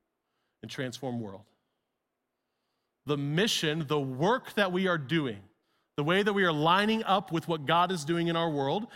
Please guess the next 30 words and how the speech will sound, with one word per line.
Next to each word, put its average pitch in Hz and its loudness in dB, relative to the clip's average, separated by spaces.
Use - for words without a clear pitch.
and 160 0
making 160 0
all 170 2
things 180 0
new 160 0
and 151 -2
putting 202 2
away 196 4
the 190 2
old 185 4
and 147 0
bringing 190 2
in 190 2
the 185 2
new, 165 -2
the 170 2
way 180 4
that 214 4
we're 202 4
lining 196 4
up 185 2
with 175 -4
that 151 2
is 165 0
by 165 2
transforming 170 0
hearts 180 0
and 139 -6
transforming 151 -2
lives. 120 -2